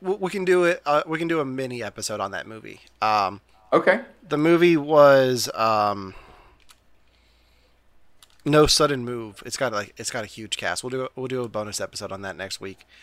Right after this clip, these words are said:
Speaker 2: Okay,
Speaker 1: Um,
Speaker 2: good.
Speaker 1: so my pick for next week is not gonna be True Lies. It's gonna be another Schwarzenegger movie, Last Action Hero.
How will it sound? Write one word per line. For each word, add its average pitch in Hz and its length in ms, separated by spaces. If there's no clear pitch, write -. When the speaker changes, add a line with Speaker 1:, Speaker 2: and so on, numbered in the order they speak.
Speaker 2:
Okay, 107 80
Speaker 1:
Um, 104 220
Speaker 2:
good. 101 100
Speaker 1:
so - 140
my 185 120
pick 269 180
for 190 100
next 180 260
week 127 260
is 135 140
not 160 180
gonna 147 120
be 131 100
True 131 200
Lies. 110 600
It's 123 160
gonna 131 200
be 120 340
another 147 560
Schwarzenegger 131 520
movie, 113 360
Last 160 380
Action 151 280
Hero. 101 360